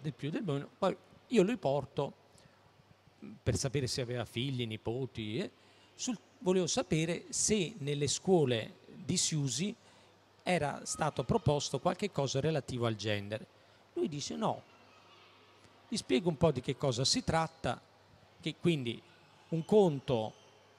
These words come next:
è l'identità sessuata di cui abbiamo parlato prima, poi uno può cambiare tranquillamente il genere di appartenenza, cioè comportarsi da maschio, da femmina, viceversa, cambiare continuamente.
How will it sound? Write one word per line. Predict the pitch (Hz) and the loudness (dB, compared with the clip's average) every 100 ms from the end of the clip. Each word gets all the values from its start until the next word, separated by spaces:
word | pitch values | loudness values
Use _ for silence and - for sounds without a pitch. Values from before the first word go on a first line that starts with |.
| - | -6
è | 143 | -2
l'identità | 147 139 135 - - 147 | -2 -2 0 0 0 0
sessuata | - - - 165 135 - 110 | 0 -2 2 2 2 0 -6
di | 107 | -4
cui | - 131 | 0 0
abbiamo | 120 117 | 2 -2
parlato | 107 117 127 190 | -2 -2 -2 -4
prima, | 226 190 160 | -2 -2 -2
poi | 214 208 | 0 2
uno | 226 180 147 - - - - - - - | 2 0 0 -4 -16 -20 -20 -20 -20 -4
può | - | 0
cambiare | - 190 180 196 165 139 | 2 2 2 2 2 0
tranquillamente | 170 170 214 226 214 147 135 123 127 123 - - - - | -2 -2 -2 -2 0 -2 -4 -2 -2 -2 -10 -20 -20 -10
il | 165 | -4
genere | 156 175 151 127 | 2 2 2 -2
di | 123 | -2
appartenenza, | 139 - 190 233 185 151 - | -2 0 0 0 -2 -2 -2
cioè | 120 147 | -4 -4
comportarsi | - 127 139 - 131 - 147 | -4 -4 -4 0 0 0 -4
da | 185 | -4
maschio, | 143 139 - 143 | -4 -4 -4 -4
da | 175 | -4
femmina, | - 147 147 135 127 120 - - - - - | -2 -4 -4 -6 -8 -10 -16 -20 -20 -20 -20
viceversa, | - 131 - 110 127 135 113 113 | -10 -4 -2 0 0 0 0 -4
cambiare | 123 120 127 117 | -6 -4 -2 -2
continuamente. | - 120 117 110 95 - | -6 -8 -8 -8 -8 -14